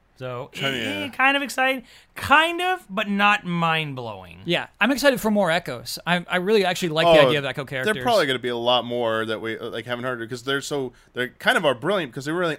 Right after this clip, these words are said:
Speaker 2: aren't new characters. This
Speaker 3: Yeah.
Speaker 2: maybe new models, new aesthetics, but the move set, they don't have to do all that work to, to basically change up a lot.
Speaker 3: And what's funny is it's simply the branding that used to bother me so much. Like, when I was like, "Wolf, come on, nobody wants this." It's like, "Why is it, why is that guy in this?"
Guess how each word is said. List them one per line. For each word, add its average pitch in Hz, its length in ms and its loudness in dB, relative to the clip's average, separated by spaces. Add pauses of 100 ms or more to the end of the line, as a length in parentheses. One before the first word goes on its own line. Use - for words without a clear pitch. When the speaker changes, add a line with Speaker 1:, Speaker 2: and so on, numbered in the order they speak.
Speaker 2:
aren't 143 240 -2
new 131 120 -10
characters. 135 360 -4
This 165 180 -12 (220)
Speaker 3:
Yeah. 170 140 -2
Speaker 2:
maybe 165 100 -2
new 165 120 0
models, 143 380 4
new 127 80 -4
aesthetics, 143 460 0
but - 160 -10 (160)
the 131 120 -6
move 143 320 -4
set, 117 400 0 (180)
they 139 80 -12
don't 147 60 -6
have 143 100 -4
to 131 180 -6
do - 80 -16
all 120 160 0
that 107 200 -2
work 113 380 -4 (160)
to, 113 200 -6
to 113 120 -10
basically 110 460 -6
change 110 260 -6
up 104 140 -2
a - 20 -10
lot. 82 140 -8
Speaker 3:
And 226 100 0
what's 226 160 0
funny 285 220 0
is 208 200 2
it's 190 160 0
simply 240 340 2
the 190 100 0
branding 202 640 -2
that 175 140 4
used 196 240 2
to 185 80 2
bother 165 340 2
me 160 320 -2 (100)
so 185 240 0
much. 214 460 -4 (220)
Like, 185 140 2
when 208 240 0
I 196 120 2
was 214 220 0
like, 180 200 2
"Wolf, 269 340 6
come 285 180 4
on, 254 240 4
nobody 254 220 4
wants 254 300 2
this." 269 240 2
It's 233 160 0
like, 240 160 0
"Why 247 240 2
is 233 160 -2
it, 247 160 -8
why 240 160 2
is 247 80 0
that 262 160 4
guy 254 100 4
in 247 120 0
this?" 226 220 -2